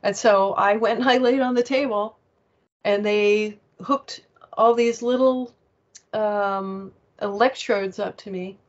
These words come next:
all over my body, and they gave me a shot of something in my arm, and they said that it was to, uh,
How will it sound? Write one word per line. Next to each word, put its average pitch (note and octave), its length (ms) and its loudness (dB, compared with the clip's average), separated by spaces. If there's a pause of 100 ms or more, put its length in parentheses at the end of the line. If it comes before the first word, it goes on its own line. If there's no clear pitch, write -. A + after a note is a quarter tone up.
(960)
all G#3 220 4
over A#3+ 160 4
my B3 180 4
body, G3 480 0 (720)
and G#3 380 -2
they G#3 300 -6
gave A#3+ 320 -2
me A3+ 180 -4
a - 80 -6
shot A3+ 520 0
of G3+ 180 -10
something G#3+ 600 -6 (160)
in G#3+ 140 -4
my G#3 200 -2
arm, F#3+ 440 -4 (840)
and G#3 200 -2
they G#3 180 2
said G#3 380 2
that G3 120 -4
it F#3+ 120 -4
was F#3+ 280 -6
to, F#3 460 -6
uh, F3 420 -4